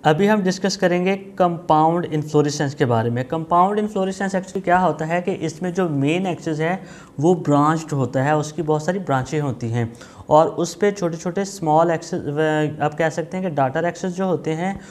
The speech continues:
उसमें जो फ्लो-, इन्फ्लोरेसेंस का पैटर्न है वो overall जो क-, अ, है मेन इन्फ्लोरेसेंस के पैटर्न से भी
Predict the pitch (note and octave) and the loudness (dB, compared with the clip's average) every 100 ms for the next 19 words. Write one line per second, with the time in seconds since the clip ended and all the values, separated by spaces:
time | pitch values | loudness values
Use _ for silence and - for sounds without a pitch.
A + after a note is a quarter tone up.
0 | - - - F3+ F#3+ A3+ A#3+ A#3 A3+ G3+ | -20 -18 -4 -2 -2 0 2 2 2 2
1 | F3+ F3 F3 E3 E3 F3 E3 E3 E3+ D3 | 2 2 0 0 0 -4 -6 -6 -4 -2
2 | C3+ D#3+ E3 F3 D#3+ E3 F3+ C#3 D3+ D#3 | -2 -4 -4 -4 -2 -2 -2 -2 -2 0
3 | G3 F3+ E3 E3 E3 E3+ E3 D#3+ C#3+ C#3+ | 0 4 4 4 0 -4 -2 -2 0 2
4 | C#3+ C3+ C#3 D3 D#3+ - - - - C#3+ | 2 0 -2 -2 -4 -8 -20 -20 -6 -2
5 | D3 D#3+ G3 G3 E3+ D#3 D3+ D#3+ D#3 D#3+ | 0 0 0 -2 0 2 2 0 -4 -4
6 | D#3+ C#3 D#3 D3 D3+ C#3+ G3 C4 | -2 -4 -4 -4 -2 0 -2 -4